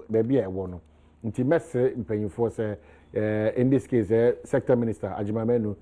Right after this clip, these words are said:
eh, ana afei mpanyinfoɔ a mo sɛ fata sɛ mo to ana mo quickly. M C U sɛ D C O, ana afei ɛyɛ uh, uh, M P nso a. Mister Monke can see any time. Kuro no nso ankasa ade hyia mo wɔ nananom, madaroma. Ana wɔn nso a Nyame ato ɔmo nsam nso ɔmo firi New J J T so.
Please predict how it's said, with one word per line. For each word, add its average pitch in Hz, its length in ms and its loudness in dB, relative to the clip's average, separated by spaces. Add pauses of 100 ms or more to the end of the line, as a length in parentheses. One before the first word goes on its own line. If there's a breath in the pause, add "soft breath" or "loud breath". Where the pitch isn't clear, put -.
(340 soft breath)
eh, 104 480 -2
ana 113 280 0
afei 101 320 -2
mpanyinfoɔ 107 380 2
a - 20 -2
mo 104 140 -2
sɛ 110 200 -2
fata 110 300 -4
sɛ 107 180 -2
mo 104 100 -2
to 107 180 -2
ana 92 160 -6
mo 101 180 -4
quickly. 90 340 -8 (280 loud breath)
M 113 180 2
C 113 280 -4
U 98 60 0
sɛ 95 160 -4
D 107 140 -2
C 104 200 -4
O, 95 200 -2 (300 loud breath)
ana 107 220 2
afei 101 280 -2
ɛyɛ 104 460 2 (360 loud breath)
uh, 95 40 -4
uh, 95 720 2
M 120 160 4
P 113 140 -8
nso 101 240 -4
a. 95 40 -6
Mister 117 300 0
Monke 147 280 0
can 160 180 4
see 160 120 0
any 147 200 4
time. 120 240 2 (300 loud breath)
Kuro 165 200 8
no 180 140 0
nso 170 240 0
ankasa 165 300 4
ade 160 180 0
hyia 139 260 0
mo 135 180 2
wɔ - 40 0
nananom, 139 380 2
madaroma. 135 480 2 (360 soft breath)
Ana 156 240 2
wɔn 180 300 4
nso 208 140 4
a 165 60 4
Nyame 147 260 2
ato 156 240 2
ɔmo 139 180 0
nsam 143 160 0
nso 131 220 0
ɔmo 120 120 -2
firi 117 140 -4
New 110 160 -2
J 95 100 -4
J 85 140 -6
T 85 200 -10
so. 85 240 -12